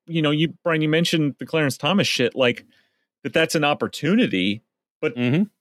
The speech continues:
Speaker 1: it's not actually a coincidence. Like, it is because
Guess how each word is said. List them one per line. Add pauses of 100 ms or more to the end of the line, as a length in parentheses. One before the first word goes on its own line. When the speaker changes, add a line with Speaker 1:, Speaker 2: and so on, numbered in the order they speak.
(460)
Speaker 1:
it's
not
actually
a
coincidence. (160)
Like, (640)
it
is
because